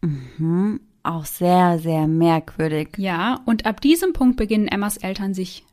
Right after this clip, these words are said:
Speaker 2: darüber auch große Sorgen zu machen,
Speaker 1: Mhm.
Speaker 2: denn sie sind der Meinung, dass Riley ihre Tochter eben nicht an erste Stelle setzt. Und sie haben daher Angst, dass er sie enttäuschen und verletzen könnte.
Speaker 1: Ja, verständlich.
Speaker 2: Ja, total.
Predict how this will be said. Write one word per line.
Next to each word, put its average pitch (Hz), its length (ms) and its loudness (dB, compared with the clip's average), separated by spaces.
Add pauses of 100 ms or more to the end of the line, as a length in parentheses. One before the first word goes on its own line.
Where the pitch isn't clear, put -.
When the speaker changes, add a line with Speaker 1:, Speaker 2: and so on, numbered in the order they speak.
Speaker 2:
darüber 185 400 -6
auch 180 200 -8
große 190 320 -6
Sorgen 196 380 0
zu 254 100 -4
machen, 233 420 2
Speaker 1:
Mhm. 202 40 4
Speaker 2:
denn 269 380 6
sie 214 160 -2
sind 208 180 0
der 190 100 0
Meinung, 185 280 2
dass 175 240 -6
Riley 185 320 0
ihre 180 240 -6
Tochter 185 320 -6
eben 180 160 -4
nicht 196 360 -4
an 185 120 -4
erste - 260 -8
Stelle 180 320 -8
setzt. - 480 -10 (180)
Und 185 220 -6
sie 190 100 -4
haben 180 140 -2
daher 185 260 -2
Angst, 190 300 0
dass 185 140 -10
er 185 160 -6
sie 185 180 -4
enttäuschen 190 640 -2
und 175 100 -4
verletzen 180 480 -8
könnte. - 460 -12 (260)
Speaker 1:
Ja, 165 380 0
verständlich. 180 800 0
Speaker 2:
Ja, 180 180 -4
total. 180 480 -8